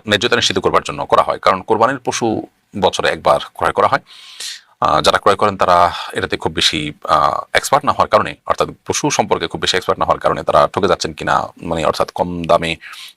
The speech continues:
বেশি দামে আপনার তুলনামূলক, আহ, আপনার ছোট গরু বা ছাগল কিনে ফেলছেন কিনা। তো সেটিকে, সেই সন্দেহ, সেই সংশয়, সেই দ্বিধা দূর করবার জন্য যদি এরকম লাইভ ওজনের, আহ, বিষয়টি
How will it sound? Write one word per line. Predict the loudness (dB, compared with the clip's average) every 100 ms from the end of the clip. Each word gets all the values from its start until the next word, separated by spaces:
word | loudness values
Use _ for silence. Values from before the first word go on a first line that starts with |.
| 0
বেশি | 2 2
দামে | 2 0 -2
আপনার | -6 0 0
তুলনামূলক, | 2 0 2 2 0 -2 -2
আহ, | 0 0 -2 -4
আপনার | -6 0 0 0
ছোট | -2 0 -2 -4
গরু | -4 -2
বা | 0
ছাগল | 0 0
কিনে | -2 -2
ফেলছেন | -2 -2 -4
কিনা। | -4 -4 -4 -16 -10 -6 -6 -6 -10 _ _
তো | 0 2 0 -4 _ _ _ 4
সেটিকে, | 6 6 2 -2 2 2 2 0 2
সেই | 4 4
সন্দেহ, | 2 2 0 2 2
সেই | 4
সংশয়, | 2 2 2
সেই | 2
দ্বিধা | 2 2 4
দূর | 2
করবার | 2 2 2
জন্য | -4 -4
যদি | -4
এরকম | -4 2
লাইভ | 2 2
ওজনের, | -2 -2 -2 -8 _ _ _ _
আহ, | 0 2 2
বিষয়টি | 2 2 2 0